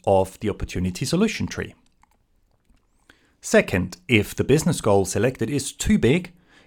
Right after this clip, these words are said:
you can break it into a sub-goal. For example, if your goal is to generate two hundred thousand pounds of revenue in the next twelve months, you might choose the sub-goal of make fifty thousand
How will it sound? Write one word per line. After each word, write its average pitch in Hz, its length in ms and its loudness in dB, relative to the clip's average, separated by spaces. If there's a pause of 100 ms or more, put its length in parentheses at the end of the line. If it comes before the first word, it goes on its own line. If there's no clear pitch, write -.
you 135 220 0
can 139 260 -4
break 101 320 -2
it 120 200 -4
into 123 280 -4
a 147 60 -2
sub-goal. - 720 -2 (300)
For - 160 -2
example, 160 560 0 (400)
if 143 420 -2
your 139 120 2
goal 127 300 4
is 117 260 0
to 117 100 -4
generate 104 520 2
two - 140 0
hundred 117 220 0
thousand 98 720 0 (440)
pounds 95 380 -2
of 90 280 -2
revenue 135 640 4
in 196 400 -2
the 185 100 2
next 170 260 -2
twelve 120 340 2
months, 214 480 2 (100)
you 147 380 -4
might 123 460 -2
choose 127 420 -4
the 107 80 2
sub-goal 110 600 2
of 110 360 2 (320)
make 101 320 -4
fifty 180 340 -4
thousand 110 760 0